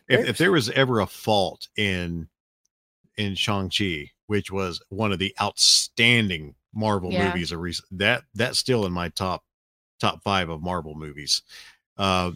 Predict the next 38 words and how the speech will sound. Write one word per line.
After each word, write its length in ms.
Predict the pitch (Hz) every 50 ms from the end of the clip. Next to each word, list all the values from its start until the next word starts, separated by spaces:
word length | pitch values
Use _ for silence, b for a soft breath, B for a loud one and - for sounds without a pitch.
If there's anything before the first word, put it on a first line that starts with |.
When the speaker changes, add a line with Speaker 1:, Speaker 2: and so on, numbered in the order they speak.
| - -
Speaker 1:
was 300 | 117 110 110 104 - 107
at 180 | 104 104 95 -
the 220 | 104 101 107 123
end, 180 | 127 107 87 80
all 100 | 78 85
of 60 | 87
a 60 | 92
sudden, 340 | - - 104 101 95 92 82 _ _ -
there's 220 | 90 85 80 -
the 100 | - 87
giant 320 | 78 92 85 87 90 85
C 140 | - - 107
G 120 | 92 - 104
I 120 | 92 90 90
battle, 440 | 82 87 92 90 82 69 65 - _ -
even 260 | - 117 113 117 110
though 160 | 101 98 90 92 - -
the 120 | 104 95
rest 200 | 98 113 113 -
of 60 | 113
the 60 | 110
movie 240 | 107 101 101 90 90
was 180 | 90 87 87 -
fantastic. 680 | - 98 90 87 87 - 110 110 104 95 - - 110 104
Speaker 2:
Mm-hmm. 140 | 185 202 196 B B B B B B B _ _ _ _ _ _ _ -
Speaker 1:
If 140 | 139 131 -
they 160 | 190 220 294
can 160 | - 330 127
find 360 | - - - 123 131 147 156 127
a 20 |
way 160 | 104 101 101 104
to 80 | 98
somehow 340 | 90 - 117 107 110 98 95
just 220 | 90 92 104 101
scale 260 | - - - 110 104 104
back 260 | 92 101 95 87 - -
these 240 | 107 104 92 82 - 85 -
giant 560 | - - 98 90 98 110 117 113 110 107 -